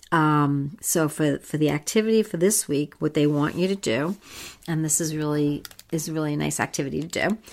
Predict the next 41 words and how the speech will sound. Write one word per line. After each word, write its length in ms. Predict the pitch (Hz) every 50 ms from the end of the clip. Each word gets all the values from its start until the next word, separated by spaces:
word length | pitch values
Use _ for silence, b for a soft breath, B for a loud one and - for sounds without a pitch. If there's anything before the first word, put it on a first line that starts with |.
| B B B B B
um, 420 | 147 156 151 147 143 147 143 147 151 - - -
is 160 | 156 151 -
that 180 | 156 147 151
you 100 | - 156
want 200 | 156 151 151 151
to 40 | 151
sit 240 | 147 - 208 208 -
down 500 | - 208 185 170 165 160 160 170 180 -
and 200 | - 170 170 -
take 240 | - 170 156 156 -
a 80 | 156
few 320 | 151 - - - 175 202 220
minutes, 640 | 226 202 160 156 160 196 220 - - - - - - - - - - - - _ _ _ _ _ _ _ _ _ _ _ - - - - - - - B B B B B B B B -
um, 600 | 160 156 147 147 147 147 147 147 143 - - - _ _ _ - - _ _ _ _ _ _ -
uh, 160 | 143 156 151
sit 240 | - - 233 226 226
down, 260 | - 208 185 180 180
take 220 | - 196 180 -
a 20 | 160
few 220 | 170 - 202 208
minutes 260 | 214 208 196 196 -
to 100 | - 190
think 300 | 185 - 190 196 202 196
back 260 | - 160 151 151 151 -
through 120 | 165 160
your 120 | 156 160
childhood 680 | 151 - - 143 147 151 160 151 - - - - - 165 - B B B B B B B B
and 140 | 147 147 -
all 300 | - 160 170 185 202 208
the 80 | 214
things 360 | 208 - 185 185 180 175 -
you 80 | 185 175
received 460 | 170 170 170 - 160 151 151 151 147
that 160 | - 139 -
were 100 | - 151
provided 560 | 147 - - 156 147 147 143 143 143 147 151 -
for 140 | - -
you 80 | 147 147
at 140 | - - 143
no 320 | 143 143 147 147 143 147
charge. 640 | 147 - - 131 87 69 71 82 - - - -